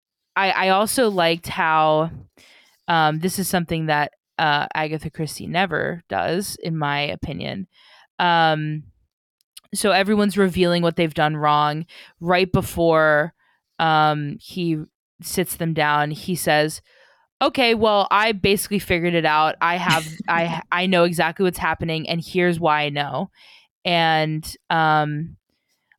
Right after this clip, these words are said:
Speaker 1: I'm gonna try to find that part. I, I bookmarked it.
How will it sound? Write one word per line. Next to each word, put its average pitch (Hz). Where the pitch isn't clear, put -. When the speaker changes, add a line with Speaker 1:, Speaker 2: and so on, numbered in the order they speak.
Speaker 1:
I'm 175
gonna 170
try 170
to 160
find 147
that 147
part. 160
I, 165
I 170
bookmarked 170
it. -